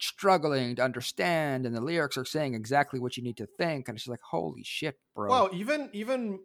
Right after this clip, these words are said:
Speaker 2: Wonder Woman's, like, wailing lament
Speaker 1: Oh my
Speaker 2: thing,
Speaker 1: God.
Speaker 2: every time she shows is that, like, "Hi, ah, ah," like, I don't need that.
Speaker 1: Yeah.
Speaker 2: Like, once, sure,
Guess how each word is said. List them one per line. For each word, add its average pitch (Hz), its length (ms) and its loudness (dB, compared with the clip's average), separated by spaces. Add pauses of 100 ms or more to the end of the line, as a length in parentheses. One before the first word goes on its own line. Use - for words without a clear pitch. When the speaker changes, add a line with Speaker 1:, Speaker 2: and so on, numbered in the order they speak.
(220)
Speaker 2:
Wonder 175 540 -4
Woman's, 147 540 -4
like, 117 400 -2
wailing 131 880 -4 (240)
lament 131 540 0
Speaker 1:
Oh - 20 -8
my 78 120 -4
Speaker 2:
thing, 127 220 -2
Speaker 1:
God. 92 420 -4
Speaker 2:
every 240 600 4
time 247 420 0
she 240 200 -8
shows 220 720 2
is 156 200 -8
that, 165 280 0 (220)
like, 143 240 -2 (320)
"Hi, 349 280 10
ah, 302 640 8
ah," 247 40 0
like, 214 160 0
I - 20 2
don't 247 220 0
need 247 240 -6
that. 131 420 0 (140)
Speaker 1:
Yeah. 95 160 -4 (560)
Speaker 2:
Like, - 160 -2
once, 226 500 2
sure, - 440 -6